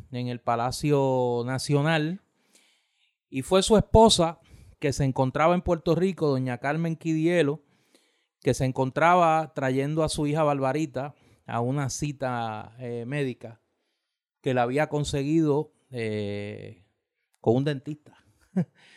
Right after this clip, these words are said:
eh, doña Inés, eh, Mendoza de Muñoz Marín. Fue doña Carmen la que denunció el golpe de Estado contra el profesor Bosch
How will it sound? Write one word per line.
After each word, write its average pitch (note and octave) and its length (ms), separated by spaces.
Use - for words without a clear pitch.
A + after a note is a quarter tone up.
eh, B2 460
doña B2 300
Inés, C3 640
eh, A#2+ 300
Mendoza B2 640
de A#2 120
Muñoz A#2+ 260
Marín. C#3 340
Fue - 200
doña G3 300
Carmen F#3+ 580
la C#3+ 280
que C3+ 460
denunció D3+ 800
el C3 200
golpe D#3 320
de E3+ 80
Estado E3+ 440
contra C3 280
el B2 60
profesor C3 440
Bosch F3 500